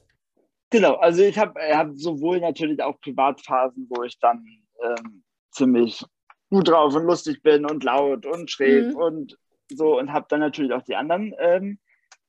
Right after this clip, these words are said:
Speaker 1: Phasen. Und für mich ist es immer so, es hat mir, ähm,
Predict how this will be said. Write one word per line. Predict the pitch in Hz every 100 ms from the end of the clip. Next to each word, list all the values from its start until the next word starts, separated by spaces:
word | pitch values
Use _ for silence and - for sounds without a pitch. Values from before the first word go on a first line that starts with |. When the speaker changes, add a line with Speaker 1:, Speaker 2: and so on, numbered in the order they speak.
| _ _
Speaker 1:
Phasen. | 202 170 185 185
Und | 165
für | 151 160
mich | 160 165
ist | 165
es | 151
immer | 170 165
so, | 147
es | 143 165
hat | 147
mir, | 160 156 147 147 _ _ _ _ _
ähm, | 127 135 135 135 139